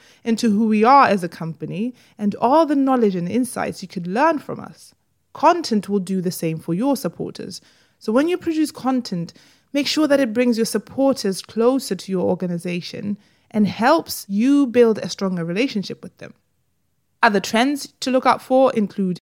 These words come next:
one, accelerated growth of women's sports globally,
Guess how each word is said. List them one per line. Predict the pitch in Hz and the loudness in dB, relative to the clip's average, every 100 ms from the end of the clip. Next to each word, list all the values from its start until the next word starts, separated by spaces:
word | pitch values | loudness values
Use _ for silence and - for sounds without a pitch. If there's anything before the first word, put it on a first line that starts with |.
| _ - | _ 2
one, | 233 226 208 | 6 6 4
accelerated | 202 196 180 170 160 165 165 | -2 0 0 0 -2 -8 0
growth | 214 208 - | 2 4 2
of | 185 | -2
women's | 180 175 170 | -2 -2 -4
sports | - 202 196 - | -6 -6 -6 -6
globally, | 196 202 220 220 226 226 | 0 4 4 2 0 -2